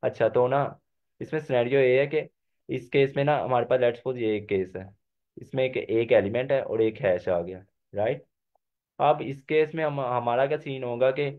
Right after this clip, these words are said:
हमने देखा hash है तो hash से पिछला element को भी remove कर दिया, Hash तो remove हुआ, उससे पिछला भी element remove हुआ, तो उस case में हुआ कि हमने देखा कि हमारी ये जो string है वो रहेगी empty।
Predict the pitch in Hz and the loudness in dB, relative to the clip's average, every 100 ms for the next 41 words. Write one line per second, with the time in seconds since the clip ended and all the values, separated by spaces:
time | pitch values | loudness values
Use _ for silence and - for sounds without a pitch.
0 | _ _ _ _ 127 127 147 143 123 135 | _ _ _ _ -4 0 2 2 2 0
1 | 127 104 107 143 151 123 _ _ _ _ | 2 4 2 2 -4 -4 _ _ _ _
2 | _ 123 123 110 120 123 101 107 104 104 | _ -2 2 2 0 -6 -2 2 2 0
3 | 107 107 113 113 107 101 101 107 107 _ | -4 -6 -6 -6 -4 -2 -2 -4 -10 _
4 | _ - 101 - 131 123 123 117 117 110 | _ 2 2 2 -2 -2 -4 0 0 0
5 | 85 98 117 - 123 127 135 123 120 117 | -2 -6 -10 -4 0 4 2 0 -4 -4
6 | 110 107 104 101 101 _ _ _ _ 127 | -4 0 2 2 -4 _ _ _ _ -4
7 | - 117 - 139 135 139 139 131 123 120 | -4 -8 0 2 2 0 0 4 4 4
8 | 127 123 113 _ _ _ _ _ _ _ | 2 -2 -4 _ _ _ _ _ _ _
9 | _ _ - 113 117 123 113 117 113 117 | _ _ -10 -6 -2 2 2 2 0 2
10 | 117 113 - _ _ _ _ _ - 120 | 0 0 -6 _ _ _ _ _ -6 -4
11 | 127 117 117 110 101 101 98 104 92 92 | -4 -6 2 4 4 4 0 -4 -8 -6
12 | 120 | -8